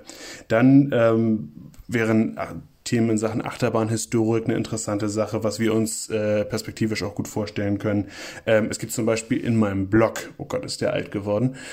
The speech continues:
ähm, gibt es, äh, zum Beispiel einen Beitrag zur, der nennt sich Postmortem, da geht es um den Thunderloop. Da habe ich auch ein bisschen näher beleuchtet, was die, so die Unternehmenshistorie von Schwarzkopf beispielsweise angeht.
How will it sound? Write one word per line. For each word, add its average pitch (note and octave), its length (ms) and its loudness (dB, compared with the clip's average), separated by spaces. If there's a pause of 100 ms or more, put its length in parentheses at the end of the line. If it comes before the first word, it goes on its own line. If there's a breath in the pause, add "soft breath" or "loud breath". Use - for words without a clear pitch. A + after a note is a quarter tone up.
(280 loud breath)
ähm, G#2 560 0
gibt - 300 -6
es, - 400 -8
äh, G2 380 -4 (160)
zum - 160 -6
Beispiel G2+ 280 -2
einen G#2 200 -2
Beitrag G#2 520 -2
zur, G#2+ 380 -2
der G#2+ 120 -2
nennt G#2+ 160 2
sich - 160 -10
Postmortem, A2 800 0
da G#2 80 2
geht G#2+ 200 2
es - 100 -8
um G#2 100 -4
den G2+ 180 0
Thunderloop. G#2 560 2 (340 loud breath)
Da F#2+ 120 -8
habe G2+ 140 -2
ich - 80 0
auch G#2 60 -2
ein G#2 140 0
bisschen G#2+ 500 0
näher A2 200 4
beleuchtet, G#2+ 540 2
was - 180 -4
die, A2 280 0
so A2+ 140 -2
die A2 140 0
Unternehmenshistorie G#2+ 880 0
von G2+ 200 -4
Schwarzkopf - 540 -4
beispielsweise - 640 -8
angeht. F#2+ 400 -6